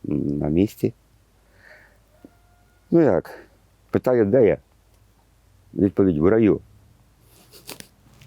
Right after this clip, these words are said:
Та позиція для двоїх. У нас було як, троє, тобто два відпочивають, а третій стоїть на есперсі, е,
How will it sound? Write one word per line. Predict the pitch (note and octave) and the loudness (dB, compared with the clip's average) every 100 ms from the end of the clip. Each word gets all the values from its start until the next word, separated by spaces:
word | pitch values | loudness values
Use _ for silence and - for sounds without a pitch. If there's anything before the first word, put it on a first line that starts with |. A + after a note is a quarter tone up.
| _ _ _ | _ _ _
Та | - G2 | -8 -6
позиція | - F#2+ G#2+ G#2 - F#2+ F#2 - _ | -2 -2 0 -2 0 0 -2 -6 _
для | - E2 G#2 | -10 -4 -2
двоїх. | F#2+ G#2+ D#2+ C#2 - _ - | 0 -2 -2 -6 -16 _ -10
У | E2+ | -2
нас | A2+ C3+ - | 0 0 -2
було | G#2+ A2+ | 0 2
як, | A2+ D#2 E2+ | 2 2 0
троє, | C#3+ F3+ D3 D#2 - - - - | 0 2 2 -2 -6 -20 -20 -8
тобто | D#2 - E2+ | -8 -2 -2
два | E2 G2 A2 | 0 0 0
відпочивають, | G2+ F#2+ A2 B2+ B2+ D3 G2+ - _ _ _ _ _ _ _ | -2 -2 -4 0 0 2 0 -2 _ _ _ _ _ _ _
а | - | -8
третій | D2 A2+ B2+ A2+ | -2 -2 0 -2
стоїть | - G2+ G2+ | 0 0 2
на | F#2+ G2 | 0 -2
есперсі, | F#2 F2+ D2 - - _ _ _ _ _ _ _ _ _ _ - - | -2 -2 -2 -4 -20 _ _ _ _ _ _ _ _ _ _ -16 -10
е, | - | -8